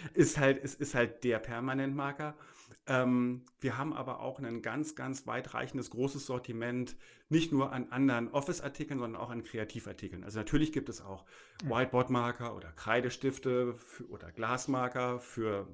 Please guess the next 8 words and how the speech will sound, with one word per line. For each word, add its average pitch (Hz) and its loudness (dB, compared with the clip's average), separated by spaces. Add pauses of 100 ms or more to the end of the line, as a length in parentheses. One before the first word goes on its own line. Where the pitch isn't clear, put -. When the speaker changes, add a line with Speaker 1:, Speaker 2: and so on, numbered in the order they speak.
(240)
Speaker 1:
Flipchart-Marker 120 -2
für - -8
den 101 -6
Bürobedarf, 143 -2 (320)
aber 131 -2
eben 127 -2
Speaker 2:
Mhm. 110 -4
Speaker 1:
auch 117 -4